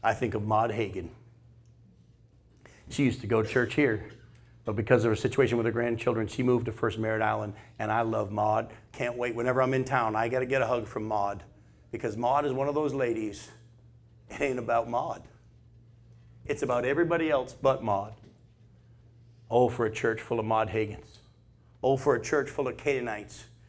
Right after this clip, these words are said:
who say, "I'll just take whatever he has for me. That's all I need." Folks, the Lord is your shepherd. You shall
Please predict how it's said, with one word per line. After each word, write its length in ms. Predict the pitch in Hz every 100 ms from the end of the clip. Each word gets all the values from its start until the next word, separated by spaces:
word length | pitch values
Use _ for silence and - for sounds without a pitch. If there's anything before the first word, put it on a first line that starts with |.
| - 120
who 100 | 120
say, 520 | - 139 120 110 - - - - - - - -
"I'll 220 | 120 143
just 320 | 143 147 -
take 260 | 139 123 123
whatever 480 | 127 139 151 170
he 280 | 165 - 139
has 360 | 120 120 120 -
for 180 | - 113
me. 320 | 107 98 98 - -
That's 180 | 104 -
all 220 | 113 117
I 60 | 104
need." 300 | 98 98 - - - - - - - - - - - - - - - -
Folks, 480 | 185 185 - - - - - -
the 80 | 151
Lord 480 | 139 165 156 127 123
is 280 | 135 117
your 200 | 131 139
shepherd. 560 | 139 - 131 - 120 113 - - 117
You 340 | 139 139 139 -
shall 560 | - - 156 131 127